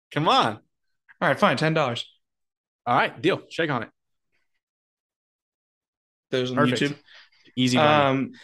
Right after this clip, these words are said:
Speaker 2: so,
Speaker 1: So,
Speaker 2: but
Speaker 1: what's your surprise cut or surprise keep?
Speaker 2: my surprise cut is probably gonna be Eric Johnson.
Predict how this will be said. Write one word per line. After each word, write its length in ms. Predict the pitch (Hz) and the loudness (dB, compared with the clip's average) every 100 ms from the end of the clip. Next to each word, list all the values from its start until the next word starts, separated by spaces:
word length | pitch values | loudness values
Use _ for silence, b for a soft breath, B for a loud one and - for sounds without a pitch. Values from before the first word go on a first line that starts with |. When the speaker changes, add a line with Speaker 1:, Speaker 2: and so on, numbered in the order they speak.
| B | B
Speaker 2:
so, 260 | - 170 160 | 0 2 4
Speaker 1:
So, 400 | - 160 143 135 | 4 4 4 2
Speaker 2:
but 80 | - - | -6 -4
Speaker 1:
what's 220 | 160 175 | -2 2
your 80 | 185 | 0
surprise 560 | 160 143 139 123 110 - _ _ - | 0 -2 0 0 -4 -14 _ _ -10
cut 280 | 143 131 - | -4 -4 -2
or 420 | 139 139 117 107 - _ | -2 0 0 -4 -12 _
surprise 480 | - 123 - 123 107 | -20 -14 -6 -4 -6
keep? 320 | - 110 85 - _ - | -10 -14 -14 -20 _ -8
Speaker 2:
my 140 | 139 | -8
surprise 540 | 147 175 - 160 160 | -6 -10 -2 0 0
cut 340 | - - 127 - _ _ - | -4 -6 -6 -8 _ _ -10
is 200 | 143 135 | -8 -6
probably 280 | - 143 143 | 0 0 0
gonna 160 | 143 | -2
be 180 | 139 139 | -2 -4
Eric 260 | 135 143 139 | 0 0 0
Johnson. 460 | 139 120 120 - | -4 -4 -6 -12